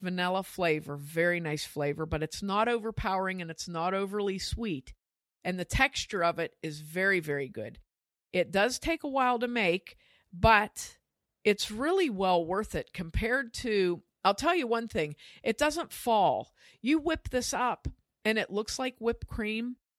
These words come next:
but it's very stable and it doesn't fall, which is why it makes such a great filling for snack cakes.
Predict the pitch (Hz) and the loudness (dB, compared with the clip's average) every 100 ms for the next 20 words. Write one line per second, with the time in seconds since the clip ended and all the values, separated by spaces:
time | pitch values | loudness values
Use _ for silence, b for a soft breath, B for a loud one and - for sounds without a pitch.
0 | _ - 196 196 190 - 190 214 247 214 | _ 4 4 4 -4 -6 0 2 2 -2
1 | - 214 208 220 147 - 175 170 165 208 | -4 0 0 2 -2 -2 -6 -8 -4 -4
2 | 214 - - 202 185 151 160 - 165 180 | -4 -12 -6 0 0 0 -4 -6 -6 0
3 | 185 - 180 - 190 - 160 160 175 196 | 0 -2 -8 -8 -8 -10 -12 -6 -4 -4
4 | - - 202 175 165 170 156 - 165 - | -10 -6 -4 -4 -8 -12 -12 -6 -6 -8
5 | - 135 120 - | -10 -10 -10 -14